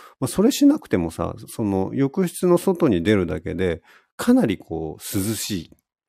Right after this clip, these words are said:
快適な感じはあるのよね。だから、なんか、その、ヘナチョコな、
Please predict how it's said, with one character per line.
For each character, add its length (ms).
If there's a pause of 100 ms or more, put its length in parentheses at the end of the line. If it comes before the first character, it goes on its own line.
(100)
快 240
適 240
な 100
感 200
じ 120
は 140
あ 80
る 80
の 120
よ 60
ね。 240 (1400)
だ 140
か 100
ら、 340 (300)
な 140
ん 80
か、 360
そ 160
の、 100
ヘ 140
ナ 140
チ 100
ョ 40
コ 140
な、 500